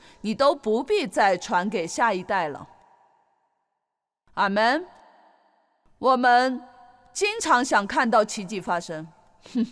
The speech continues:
<laughs> 我很想看到瞎子看见，瘸子走路。你知道我决定什么吗？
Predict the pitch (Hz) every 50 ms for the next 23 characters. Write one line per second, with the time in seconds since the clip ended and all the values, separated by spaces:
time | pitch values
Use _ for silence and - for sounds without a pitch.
0 | - _ _ - - - - _ _ _ _ _ _ _ _ _ _ _ _ _
1 | _ - 277 294 262 - 285 302 302 427 - - 262 233 226 208 254 247 233 233
2 | 220 208 - - - 254 240 254 269 226 247 208 - 285 254 226 202 202 180 226
3 | 220 202 196 220 - - - 240 208 214 269 - - 277 208 185 214 175 151 147
4 | 180 254 320 262 202 - - - - - - - 269 311 - - 440 440 453 427
5 | 392 330 262 247 226 - 262 254 277 370 381 370 330 - - 208 175 175 185 214
6 | 247 311 302 311